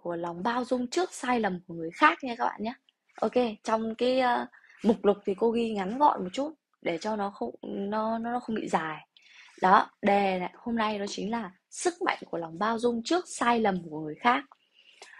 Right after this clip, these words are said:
Đó, nào, các bạn để ý giúp cô cách mở là, là cái điều thứ nhất này. Ok ạ. Nhá, trước khi đi vào với cái bài này thì đầu tiên chúng ta xác định vấn đề và khía cạnh đã. Ok. Ô, vấn đề.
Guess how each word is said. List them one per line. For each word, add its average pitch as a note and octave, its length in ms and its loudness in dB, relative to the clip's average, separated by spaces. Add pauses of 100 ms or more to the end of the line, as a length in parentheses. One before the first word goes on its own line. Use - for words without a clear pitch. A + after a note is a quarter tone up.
Đó, F#3 380 8 (360)
nào, A3 240 4 (540)
các C#4 100 0
bạn C4 120 6
để G3 80 6
ý F#3 180 0
giúp D4+ 340 -6
cô B3+ 120 2
cách D#4+ 220 -4
mở F3+ 280 -2
là, D#3+ 100 -14 (1040)
là G3 180 0
cái G#3+ 80 0
điều A#3 140 4
thứ G3 140 -8
nhất C#4 180 -4
này. G#3+ 120 -8 (640)
Ok G#3 140 -6
ạ. A#3+ 260 2 (640)
Nhá, A#3+ 180 -2 (100)
trước D#4+ 140 -2
khi C4 180 -2
đi A#3 140 0
vào F#3+ 180 0
với F3+ 120 -4
cái A#3 100 -2
bài G3+ 180 0
này F3+ 160 -8
thì F#3 80 -2
đầu F3 140 0
tiên G#3 220 0
chúng F#3+ 100 -4
ta G#3 100 -2
xác B3+ 200 -4
định F3 180 -6
vấn F3 200 0
đề A#3 220 6 (140)
và E3+ 100 -8
khía - 260 -4
cạnh - 160 0
đã. - 220 -8 (840)
Ok. G#3+ 160 0 (800)
Ô, A#3+ 180 4
vấn G#3 240 4
đề. B3 360 4